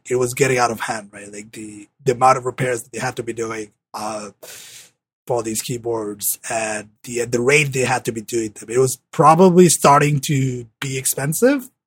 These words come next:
Uh, and as, I guess it all started to become, like, a P R problem, right? It started to become like, yeah, Apple doesn't care that, you know, uh, there's all these faulty keyboards, uh,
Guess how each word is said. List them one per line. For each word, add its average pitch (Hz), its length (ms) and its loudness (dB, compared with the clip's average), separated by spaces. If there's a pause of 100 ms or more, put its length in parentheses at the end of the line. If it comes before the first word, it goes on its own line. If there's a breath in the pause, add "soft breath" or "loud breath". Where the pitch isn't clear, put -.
(120)
Uh, 131 340 4
and 131 240 -4 (180)
as, - 220 -6
I 143 60 -4
guess 143 300 -4 (500 soft breath)
it 143 60 -2
all 147 140 4
started 151 280 4
to 143 60 -2
become, 135 280 -2
like, 127 160 -2
a 123 40 -6
P - 180 -8
R 147 160 4
problem, 107 420 -4
right? 101 280 -16
It 110 160 -10
started 110 240 -12
to 110 40 -18
become 107 240 -18
like, 107 160 -18 (120)
yeah, 131 260 -6
Apple - 180 -8
doesn't 107 340 -10 (160)
care 110 520 -6
that, 107 320 -8
you 117 60 -14
know, 107 260 -12 (300)
uh, 101 260 -12
there's - 200 -10
all 120 160 -6
these 117 340 -10
faulty 120 340 -6
keyboards, 113 560 -14 (920 loud breath)
uh, 107 360 -6